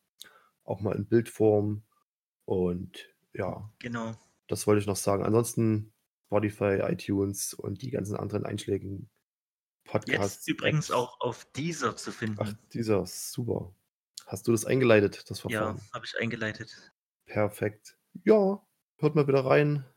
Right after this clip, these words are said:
Speaker 1: Lasst irgendwo mal ein Like da, egal wo. Wir sind eigentlich überall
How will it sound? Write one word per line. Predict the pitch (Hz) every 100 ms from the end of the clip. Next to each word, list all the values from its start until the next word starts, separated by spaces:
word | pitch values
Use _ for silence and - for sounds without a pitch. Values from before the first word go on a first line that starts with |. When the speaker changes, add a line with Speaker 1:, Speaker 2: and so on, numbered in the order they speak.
| _ _ _ _
Speaker 1:
Lasst | - 120 - -
irgendwo | - 123 120
mal | 117 113
ein |
Like | 113 123 -
da, | 110 107
egal | - 110 107 110 110
wo. | 110 110
Wir | 101
sind | - -
eigentlich | - 101
überall | 113 107 113 113